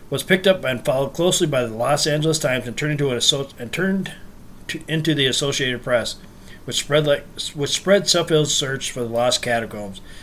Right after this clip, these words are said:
and their inhabitants all across America. The entire underground city, appro-,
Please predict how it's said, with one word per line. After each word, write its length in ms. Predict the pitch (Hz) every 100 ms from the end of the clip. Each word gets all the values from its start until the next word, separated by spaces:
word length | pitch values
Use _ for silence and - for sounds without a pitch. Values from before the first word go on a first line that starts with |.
| -
and 120 | 123
their 100 | 123 120
inhabitants 500 | 127 123 113 - -
all 200 | 131 143
across 380 | 139 123 120
America. 440 | 123 110 101 98 92 - - - - -
The 100 | 123
entire 460 | - 151 190 165
underground 420 | 165 165 139 127
city, 220 | 117 127 110
appro-, 500 | - 143 165 -